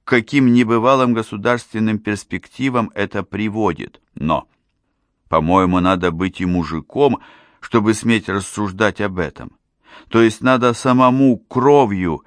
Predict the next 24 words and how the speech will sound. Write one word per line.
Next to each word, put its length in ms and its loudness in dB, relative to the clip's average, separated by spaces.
испытать 640 0
эти 260 -2
хирургические 960 -4
преобразования. 1040 -4
Со 180 0
стороны 640 2
же 160 -2
петь 340 -4
на 180 -2
эту 200 -6
тему 300 -2
еще 320 -4
безнравственнее, 1040 -4
чем 260 -4
петь 300 -6
в 100 -20
тылу 640 -4
о 140 2
войне. 640 -2
Вот 360 -4
этим 440 -2
и 80 -4
полон 640 -2
воздух. 880 -4